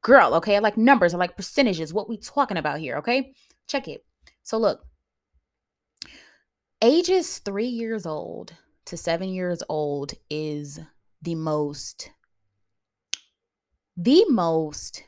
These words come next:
important years of someone's life. Ages three to seven is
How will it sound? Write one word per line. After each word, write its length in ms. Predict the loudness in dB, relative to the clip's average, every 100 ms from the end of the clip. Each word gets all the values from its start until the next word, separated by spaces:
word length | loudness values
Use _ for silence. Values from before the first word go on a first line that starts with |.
| _
important 640 | -10 -8 -6 -2 -2 -2 -8
years 480 | -10 -6 -6 -8 -12
of 140 | -12
someone's 360 | -10 -10 -10 -8
life. 300 | -8 -10 -14 _ _ _ _ _ -20 -20 -20 -20 _ _ _
Ages 320 | -2 0 -2 -4
three 200 | -4 -2
to 80 |
seven 680 | -4 -2 -2 -2 -6 -8 -14 _ _ _ _
is 560 | -6 -4 -6 -8 -14